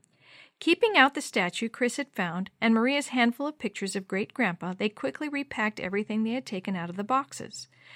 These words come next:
Grandma was just putting her photo albums back in the cupboard when Chris and Maria got upstairs. Grandma put her finger in front of her lips and pointed toward the sofa. Yo-Yo was asleep,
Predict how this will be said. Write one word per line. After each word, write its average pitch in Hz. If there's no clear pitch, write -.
Grandma 403
was 220
just 302
putting 240
her 247
photo 214
albums 196
back 185
in 240
the 262
cupboard 180
when 240
Chris 285
and 330
Maria 208
got 185
upstairs. -
Grandma 220
put 277
her 285
finger 220
in 240
front 196
of 208
her 254
lips 202
and 202
pointed 196
toward -
the 208
sofa. 180
Yo-Yo 220
was 180
asleep, 208